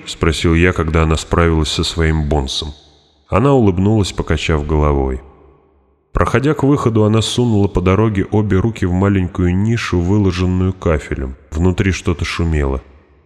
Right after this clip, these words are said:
Я сделал то же самое. Щекочущий ветерок скользнул по пальцам, руки стали чистыми и сухими. Теперь мы отправились по широкому эскалатору наверх.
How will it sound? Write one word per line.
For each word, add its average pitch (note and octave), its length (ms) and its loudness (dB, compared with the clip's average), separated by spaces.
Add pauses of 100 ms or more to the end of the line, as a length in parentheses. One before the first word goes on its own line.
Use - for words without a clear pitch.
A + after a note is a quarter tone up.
(120)
Я - 280 2
сделал C#3+ 400 2
то G#2 180 2
же G#2 160 -4
самое. C#2+ 540 0 (580)
Щекочущий - 840 -2
ветерок F2 440 0
скользнул D#2+ 500 0
по D2+ 160 -2
пальцам, B2 480 -2 (680)
руки D#2+ 260 -2
стали D2 320 -2
чистыми A#2+ 560 -4
и A#2 200 -6
сухими. C2+ 680 -8 (1800)
Теперь A#2 440 2
мы A2 180 4
отправились F#2+ 580 2
по - 140 -6
широкому E2 580 0
эскалатору D2 640 0
наверх. C#2 680 -2